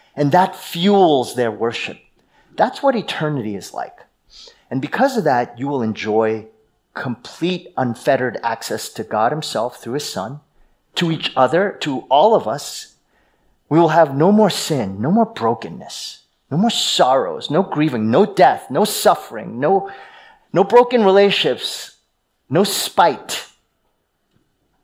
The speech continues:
Just simply joy, delight. All these little bits that we get in this world is fulfilled, and it will make our hearts soar.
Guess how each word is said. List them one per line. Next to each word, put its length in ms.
Just 340
simply 800
joy, 460
delight. 440
All 560
these 320
little 280
bits 380
that 140
we 120
get 520
in 140
this 260
world 360
is 160
fulfilled, 800
and 160
it 140
will 140
make 300
our 160
hearts 440
soar. 720